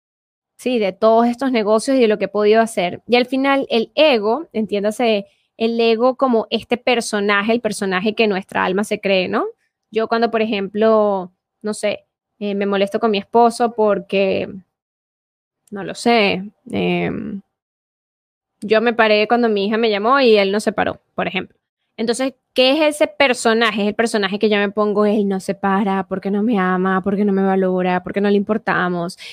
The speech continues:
Y es como ese personaje en el que nos metemos, literalmente como si estuviéramos en una obra de teatro que es la vida, y yo me meto dentro de un personaje al que le sigo absolutamente todo lo que él me diga, ¿no? Y me lo creo a profundidad cien por ciento. Entonces,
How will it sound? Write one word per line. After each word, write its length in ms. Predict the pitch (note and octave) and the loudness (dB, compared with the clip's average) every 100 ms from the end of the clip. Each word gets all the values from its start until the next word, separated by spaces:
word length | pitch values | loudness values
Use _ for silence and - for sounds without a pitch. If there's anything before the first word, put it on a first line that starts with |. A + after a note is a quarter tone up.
| - - | -20 -2
Y 80 | B3 | 0
es 60 | |
como 180 | E4 D#4+ | 2 2
ese 220 | C#4 - | 2 0
personaje 500 | D4+ F4 D4 A#3+ A#3 | 2 2 2 0 0
en 80 | C#4+ | 0
el 100 | D4 | 0
que 100 | A#3+ | 0
nos 100 | G#3 | 0
metemos, 360 | G#3+ F#3+ E3+ F3+ | 0 -2 -2 0
literalmente 440 | A3 B3 A#3 A3+ | 0 2 2 2
como 140 | C4 B3 | 0 -2
si 100 | A3 | -2
estuviéramos 440 | - G#3 G3 A#3 | 0 2 2 2
en 60 | G#3 | 0
una 280 | F#3+ F#3+ G3+ | 0 0 2
obra 180 | G#3 A3 | 4 2
de 60 | |
teatro 380 | A3 F#3+ - G3+ | 2 0 0 -2
que 80 | G#3 | -4
es 80 | G#3+ | -2
la 120 | E3 | 0
vida, 380 | A3 D4 B3+ F#4+ _ _ _ - | 2 2 0 -4 _ _ _ -6
y 120 | C#4+ | 0
yo 80 | B3+ | 0
me 60 | |
meto 220 | A#3+ A#3 B3+ | 2 0 0
dentro 240 | A#3 A3+ | 0 0
de 120 | G3+ | 0
un 120 | G3 F#3 | 0 0
personaje 760 | A3+ - G3 F#3+ G3+ C#4+ F4+ - | -2 0 -2 0 0 0 -2 -2
al 240 | A3+ G3+ | 0 0
que 160 | - F#3+ | 0 -4
le 140 | F3 | -4
sigo 380 | - A3 G3+ A#3 | -2 -2 2 2
absolutamente 680 | - G3 - F3+ F#3 F#3+ G#3+ | 2 -2 -4 -6 -4 -2 -2
todo 260 | F#3+ F#3+ | 2 2
lo 140 | G#3+ G#3+ | 2 -2
que 220 | F#3 - | -6 -6
él 160 | G#3+ G#3 | -2 0
me 160 | G#3 | 2
diga, 300 | G#3 G3+ - | 2 2 0
¿no? 220 | F#3 B3 F4+ | 0 0 2
Y 280 | B3 - - _ | 0 -4 -12 _
me 220 | G3 G#3 | -8 -4
lo 140 | G3 F#3+ | -4 -2
creo 380 | A#3 A3 D4+ G#4+ | 0 2 4 4
a 100 | F#4+ | 2
profundidad 640 | B3 - G#3+ G3 G3 A3+ E4+ | 0 -4 -4 0 2 2 0
cien 180 | B3 A3 | -2 -2
por 160 | G3 | -6
ciento. 320 | - - - _ _ _ _ _ - | -8 -14 -16 _ _ _ _ _ -6
Entonces, 540 | A3+ A#3 G#3+ - - | 0 0 0 -8 -16